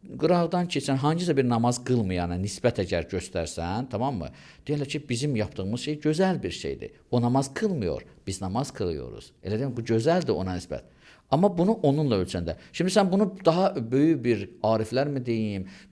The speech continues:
gözəl insanın, əhl-i beyt insanın namazı ölçəndə bu namazı neredəsə bizim başımıza vururlar, Allah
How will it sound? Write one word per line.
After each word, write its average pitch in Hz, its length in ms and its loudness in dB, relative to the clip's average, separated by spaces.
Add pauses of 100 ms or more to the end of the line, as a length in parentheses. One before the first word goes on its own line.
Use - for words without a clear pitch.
gözəl 123 320 2
insanın, 120 320 -2
əhl-i 113 240 -2
beyt 165 160 2
insanın 123 320 0
namazı 110 320 0
ölçəndə 131 540 4 (300)
bu 180 80 2
namazı 151 440 4 (320)
neredəsə 147 400 0
bizim 135 220 -2
başımıza 117 420 0
vururlar, 85 480 -4
Allah 92 240 -2